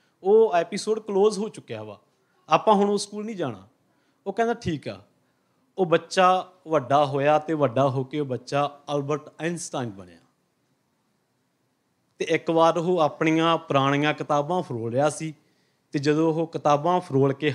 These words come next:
ਹਟਿਆ ਤੇ ਉਹਨੂੰ ਉਹ ਚਿੱਟ ਲੱਭੀ ਜਿਹੜੀ ਉਹਦੀ ਟੀਚਰ ਨੇ ਦਿੱਤੀ ਸੀ ਤੇ ਉਹਦੀ ਚਿੱਟ ਦੇ ਵਿੱਚ ਲਿਖਿਆ ਹੋਇਆ ਸੀਗਾ ਕਿ ਇਹ ਜ਼ਿੰਦਗੀ ਭਰ ਕਦੇ ਕੁਛ ਕਰ ਨਹੀਂ ਸਕਦਾ, ਇਹਦੇ 'ਚ ਸਮਰੱਥਾ ਹੀ ਹੈ ਨਹੀਂ,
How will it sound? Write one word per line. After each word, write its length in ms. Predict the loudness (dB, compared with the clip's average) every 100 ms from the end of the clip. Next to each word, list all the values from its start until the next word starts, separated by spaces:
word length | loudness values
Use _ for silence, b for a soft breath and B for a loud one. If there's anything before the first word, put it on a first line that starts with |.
| -2
ਹਟਿਆ 360 | -2 0 0 -4 b b b b -8
ਤੇ 100 | -6 -2
ਉਹਨੂੰ 340 | 0 2 2
ਉਹ 160 | 2 -2
ਚਿੱਟ 560 | 0 2 2 2 -2 -4
ਲੱਭੀ 440 | -4 -4 -4 -6
ਜਿਹੜੀ 280 | 0 0 2
ਉਹਦੀ 120 | -2
ਟੀਚਰ 460 | -4 -12 -8 -2 -2
ਨੇ 140 | -2
ਦਿੱਤੀ 320 | -4 -8 -10
ਸੀ 240 | -10 -12 -16 _ _ _ _ _
ਤੇ 80 | -6
ਉਹਦੀ 300 | -4 -2 -4 -6 _
ਚਿੱਟ 200 | 0 2
ਦੇ 160 | 2 0
ਵਿੱਚ 200 | -2 -4
ਲਿਖਿਆ 260 | -4 0 0
ਹੋਇਆ 200 | 2 0
ਸੀਗਾ 480 | -2 0 0 0 b b b b -12
ਕਿ 160 | -8 -2
ਇਹ 160 | 0
ਜ਼ਿੰਦਗੀ 420 | 0 -4 -6 -10 -6
ਭਰ 300 | -2 -2 -6 -6
ਕਦੇ 180 | -4 -2
ਕੁਛ 280 | -4 -6 -4
ਕਰ 200 | -4 -2
ਨਹੀਂ 180 | -4
ਸਕਦਾ, 560 | -6 -8 -4 -2 -2 -2
ਇਹਦੇ 200 | -6 -6
'ਚ 120 | -6 -10
ਸਮਰੱਥਾ 540 | -10 -8 -8 -6 -4
ਹੀ 140 | -4
ਹੈ 100 | -6
ਨਹੀਂ, 140 | -10